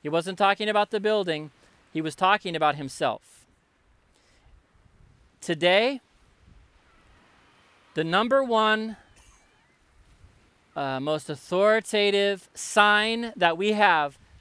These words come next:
and the reason why we believe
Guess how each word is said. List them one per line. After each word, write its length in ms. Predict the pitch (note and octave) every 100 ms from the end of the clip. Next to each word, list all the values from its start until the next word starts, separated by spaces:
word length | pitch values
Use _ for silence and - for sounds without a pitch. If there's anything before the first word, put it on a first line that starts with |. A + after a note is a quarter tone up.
| -
and 160 | E3+ E3+
the 80 | F3
reason 500 | A3 F4 E4 D#4+ D4
why 460 | C4+ A#3 D3+ A#2 - _ _ _ _ _ _ _ _ _ _ _ _ _ _ _ _ _ _ _ _ _ _ _ _ _ _ _ _ _ _ - _ _ _ _
we 180 | D3+ G#3
believe 720 | G#3+ A3+ A3+ G#3+ B2 - -